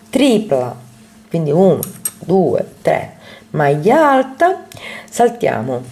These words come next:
uno, due, tre, nella quarta prendiamo il filo così e lavoriamo a due,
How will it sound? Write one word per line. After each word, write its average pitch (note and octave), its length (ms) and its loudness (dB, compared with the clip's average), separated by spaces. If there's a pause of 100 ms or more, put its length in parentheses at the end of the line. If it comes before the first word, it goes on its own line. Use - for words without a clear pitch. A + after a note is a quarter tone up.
(920)
uno, G3+ 720 2 (180)
due, E3+ 680 -2 (300)
tre, D3 460 0 (260)
nella G#3+ 460 2
quarta D#3 840 0 (840)
prendiamo D#3 540 0
il D3 80 -2
filo C#3+ 500 -2
così F3 840 -2 (560)
e D#4 140 2
lavoriamo F3+ 880 2 (340)
a C4 120 -2
due, C#3 580 0